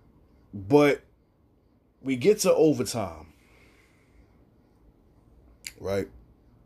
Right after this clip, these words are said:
Fifteen to twenty-three. In fact, fourth quarter,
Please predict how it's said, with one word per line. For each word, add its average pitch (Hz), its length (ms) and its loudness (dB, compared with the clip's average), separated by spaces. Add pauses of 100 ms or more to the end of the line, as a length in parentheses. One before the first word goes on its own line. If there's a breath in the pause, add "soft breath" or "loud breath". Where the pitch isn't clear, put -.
(3000)
Fifteen 165 580 0
to 135 60 -2
twenty-three. 120 680 -4
In 95 100 -14
fact, 135 300 0
fourth 135 320 0
quarter, 92 320 -6